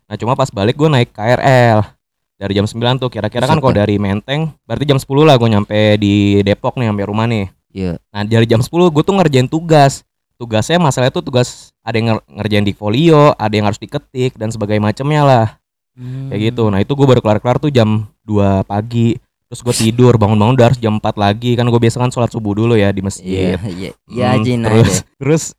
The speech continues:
Speaker 1: udah lah pokoknya harus prepare-prepare, jam lima udah berangkat lagi. Kayak gitu-gitu,
Speaker 2: Ah.
Speaker 1: cuy, capek banget. Nah, gua inget banget pas hari pertama itu, gara-gara, eh, gua baru selesai jam dua, terus bangun subuh, tuh gua sampai ngerasa capek banget, Dik. Akhirnya
Speaker 2: Hmm.
Speaker 1: gua ke dokter lah.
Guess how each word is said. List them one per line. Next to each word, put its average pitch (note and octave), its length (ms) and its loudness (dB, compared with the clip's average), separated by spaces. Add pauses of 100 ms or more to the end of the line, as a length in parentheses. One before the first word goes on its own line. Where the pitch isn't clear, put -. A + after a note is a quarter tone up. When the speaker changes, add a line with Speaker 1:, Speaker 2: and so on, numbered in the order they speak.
Speaker 1:
udah A#2 260 0
lah D3 100 6
pokoknya D#3 260 6
harus D#3 120 2
prepare-prepare, A2+ 640 -2
jam A#2+ 140 0
lima A2 240 0
udah A#2+ 100 0
berangkat G2+ 300 -4
lagi. G2+ 560 -6
Kayak G2 180 -14
gitu-gitu, A2 360 -14
Speaker 2:
Ah. F#2 100 -6
Speaker 1:
cuy, C3 160 -6
capek G#2+ 260 -12
banget. B2+ 300 -2 (340)
Nah, G#2 100 -16
gua G#2+ 140 -4
inget C3+ 120 -2
banget C#3+ 200 0
pas - 180 -8
hari A2+ 200 0
pertama G2 440 -8
itu, C3+ 380 -8
gara-gara, F#2+ 760 0
eh, F#2 380 -10
gua F#2 140 -10
baru G2+ 160 -2
selesai G2 200 -2
jam F#2+ 160 -2
dua, F#2+ 280 4
terus A#2+ 220 -4
bangun G2 240 -4
subuh, G#2+ 480 0 (140)
tuh - 100 -18
gua B2 100 -2
sampai A2 220 -2
ngerasa G2+ 240 -4
capek F#2 220 -2
banget, A#2 260 0
Dik. A2+ 240 -4 (140)
Akhirnya G#2 260 -6
Speaker 2:
Hmm. G#2+ 80 -2
Speaker 1:
gua D3 80 0
ke B2+ 100 -10
dokter - 360 2
lah. C3+ 420 4